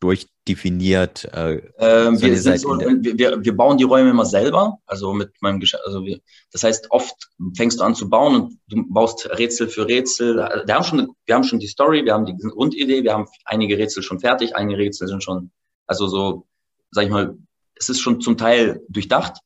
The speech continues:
Speaker 2: aber manche Sachen, da lassen wir uns natürlich noch, das, das baust du dann ein ins, in die Spielmechanik.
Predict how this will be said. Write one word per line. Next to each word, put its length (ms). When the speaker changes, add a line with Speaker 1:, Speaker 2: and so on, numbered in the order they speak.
Speaker 2:
aber 180
manche 300
Sachen, 220
da 60
lassen 200
wir 80
uns 100
natürlich 340
noch, 260
das, 380
das 120
baust 280
du 60
dann 160
ein 440
ins, 380
in 160
die 80
Spielmechanik. 680